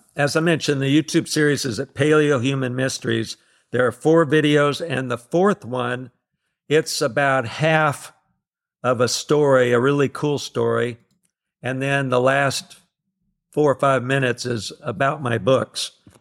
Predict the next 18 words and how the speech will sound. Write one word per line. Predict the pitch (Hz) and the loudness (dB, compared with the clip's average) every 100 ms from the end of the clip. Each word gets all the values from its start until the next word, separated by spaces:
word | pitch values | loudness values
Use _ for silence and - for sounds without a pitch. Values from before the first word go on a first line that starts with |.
| _ _ | _ _
And | 113 113 | -6 -4
so | - 123 120 | -2 0 2
that's, | 135 131 - | 2 0 -2
that's | 131 135 | -2 -2
a | 127 | -2
good | 107 117 | -2 -2
place | - 120 104 - | -2 -4 -4 -6
to, | 120 110 - | -4 -4 -4
to | - | -8
start. | 117 - 120 120 - _ _ | -8 -2 0 0 -4 _ _
I | 131 | -2
have | 143 160 139 | 0 2 2
a | |
website, | 123 135 147 143 - 151 143 139 - _ - | 4 4 2 0 -2 0 0 -2 -10 _ -6
uh, | 113 107 104 - - | -4 -2 -4 -10 -6
that's | 117 - | -6 -4
at, | 120 110 _ _ _ _ _ _ _ - | -6 -6 _ _ _ _ _ _ _ -8
uh, | 107 101 101 | -6 -4 -8